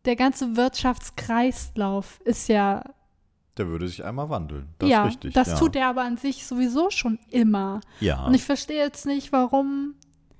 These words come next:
Speaker 1: man da dann, ne,
Speaker 2: Weil's
Speaker 1: so, so
Speaker 2: heilig ist.
Speaker 1: Ja. <laughs> Ja, ist so.
Speaker 2: Ja.
Speaker 1: Ja.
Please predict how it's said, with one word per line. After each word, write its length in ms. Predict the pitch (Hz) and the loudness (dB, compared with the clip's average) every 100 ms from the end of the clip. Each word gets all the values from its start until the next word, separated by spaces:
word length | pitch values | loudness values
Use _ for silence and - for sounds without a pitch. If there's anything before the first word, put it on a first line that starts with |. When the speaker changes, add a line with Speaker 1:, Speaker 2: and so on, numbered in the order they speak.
| _ - | _ -4
Speaker 1:
man 240 | 254 262 247 | 0 2 2
da 320 | 254 262 262 | 2 2 0
dann, 640 | 254 247 247 240 247 262 269 - _ _ _ - - - - - | 0 2 2 2 0 -4 -10 -20 _ _ _ -20 -20 -20 -20 -6
ne, 300 | 240 254 285 | 0 0 2
Speaker 2:
Weil's 220 | - - | 0 0
Speaker 1:
so, 80 | 269 | 2
so 60 | 262 | 4
Speaker 2:
heilig 260 | 95 78 | 2 0
ist. 340 | - 78 - - _ - | -6 -14 -18 -20 _ -2
Speaker 1:
Ja. 300 | 247 233 220 - | 2 4 2 4
<laughs> 40 | 254 - 233 - 269 - 381 - - 370 339 - | 4 4 0 2 2 4 4 4 2 -4 -12 -6
Ja, 220 | 277 254 - - | -2 -2 -4 -10
ist 180 | 262 - | -10 -4
so. 100 | 220 | 0
Speaker 2:
Ja. 240 | 226 202 - _ _ _ 311 | 0 -2 -12 _ _ _ 2
Speaker 1:
Ja. 280 | 254 226 | 2 2